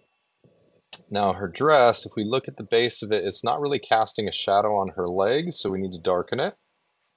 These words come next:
So I'm gonna come back to the burn tool, change my brush size a little bit here, and we are going to paint just underneath there to give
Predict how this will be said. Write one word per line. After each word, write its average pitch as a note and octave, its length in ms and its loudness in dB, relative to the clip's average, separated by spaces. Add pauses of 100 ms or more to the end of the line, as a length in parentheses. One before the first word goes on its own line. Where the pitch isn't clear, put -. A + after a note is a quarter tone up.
(1500)
So - 120 -14
I'm E2 40 -8
gonna - 120 -16
come E2+ 140 -6
back F2 220 0
to - 100 -10
the E2 80 -6
burn F#2 320 0
tool, C3+ 440 -2 (2000)
change F2+ 280 -12
my E2+ 120 -8
brush E2+ 380 -8
size E2+ 340 -8
a E2+ 60 -12
little F2+ 260 -8
bit D#2+ 220 -12 (160)
here, F2+ 460 -8
and E2+ 200 -14
we F2 120 -8
are F2+ 100 -8
going F2 380 -10
to - 140 -14 (220)
paint G#2+ 400 -12 (1900)
just A2 400 -8
underneath F#2 480 -8 (100)
there F2+ 540 -8 (540)
to G2+ 100 -18
give E2+ 340 -10